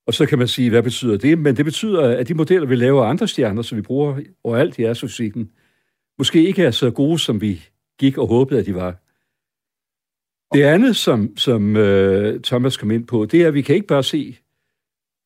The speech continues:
øh, forholdene i solens indre, vi kan også måle rotationen.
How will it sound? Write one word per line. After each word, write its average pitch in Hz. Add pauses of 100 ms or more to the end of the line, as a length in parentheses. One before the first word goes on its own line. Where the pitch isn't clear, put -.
øh, 104
forholdene 175
i -
solens 151
indre, 135
vi 104
kan 117
også 131
måle 120
rotationen. 107